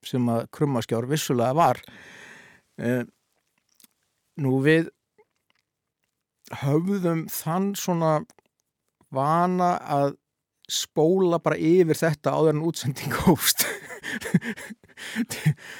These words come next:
til þess að, til þess að íbúarnir, hérna, yrðu ekki kannski, eh, meðsekir í þessum glæpi. Og, hérna, eh, þannig að, þannig að, hérna, en,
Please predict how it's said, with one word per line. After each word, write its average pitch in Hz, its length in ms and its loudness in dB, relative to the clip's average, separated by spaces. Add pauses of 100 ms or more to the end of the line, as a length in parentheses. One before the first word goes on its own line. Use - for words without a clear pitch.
(260)
til 139 160 2
þess 143 340 0
að, 139 220 4 (220)
til 143 160 0
þess 143 360 0
að 135 220 4 (160)
íbúarnir, 131 580 2
hérna, 131 400 -2
yrðu 123 200 0
ekki 120 180 -2 (260)
kannski, 123 420 -4 (340)
eh, 123 420 -8
meðsekir 120 640 -4
í 117 80 -4
þessum 120 380 -6 (100)
glæpi. 127 340 0 (880)
Og, 120 400 -2
hérna, 117 880 -6 (140)
eh, - 1500 -16
þannig 117 400 -4
að, 117 160 -4 (1200)
þannig 117 440 -8
að, 110 120 -6
hérna, 110 520 -6
en, 110 180 -8